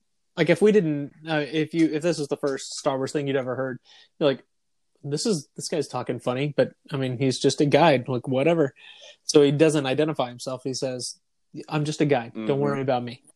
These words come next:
Speaker 1: Like, you, you, you're taken care of."
Speaker 2: You know who he is, though. Let, what, us as the audience watching this, we know
Speaker 1: Yeah.
Speaker 2: that this is Yoda, and, like,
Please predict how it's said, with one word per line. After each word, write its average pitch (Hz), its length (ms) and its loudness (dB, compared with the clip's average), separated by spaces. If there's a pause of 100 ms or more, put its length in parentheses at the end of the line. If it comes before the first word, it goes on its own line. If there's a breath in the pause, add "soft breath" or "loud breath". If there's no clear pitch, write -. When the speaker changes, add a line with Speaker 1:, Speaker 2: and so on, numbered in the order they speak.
Speaker 1:
Like, 143 220 -6
you, 139 260 4
you, 151 220 6
you're 151 220 4
taken 151 240 4
care 127 140 2
of." 123 60 2
Speaker 2:
You 170 140 6
know 147 160 4
who 107 200 -8
he 90 80 -10
is, 82 240 -14
though. 65 240 -16
Let, 107 220 -2
what, 120 240 2 (300 loud breath)
us 160 220 4
as 143 100 -6
the 127 100 0
audience 110 440 0
watching 104 340 -6
this, 92 200 -14
we 131 120 -6
know 123 160 -2
Speaker 1:
Yeah. 110 80 4
Speaker 2:
that 104 120 -4
this 104 200 -12
is 98 140 -14
Yoda, 98 480 -2
and, 95 240 -10
like, 90 360 -8